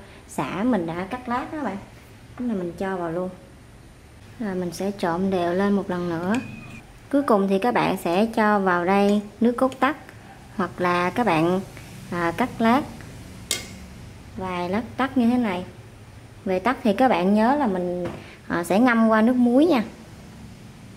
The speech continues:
Rồi như vậy là rất nhanh mình đã hoàn thành xong công thức làm nước chấm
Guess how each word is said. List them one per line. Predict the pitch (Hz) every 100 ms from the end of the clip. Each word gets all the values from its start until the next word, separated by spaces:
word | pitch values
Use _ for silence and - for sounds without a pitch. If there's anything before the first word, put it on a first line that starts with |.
| - - - - - - -
Rồi | 226 220
như | 220 247
vậy | 208 165
là | 202 190
rất | 208 294
nhanh | 254 226 226
mình | 196 180
đã | 180
hoàn | 240 233 185 185
thành | 190 180 180
xong | 208 208
công | 202 202 202
thức | 254 285 - - - - - - -
làm | 196 180 170 165 170
nước | 196 240 -
chấm | - 214 247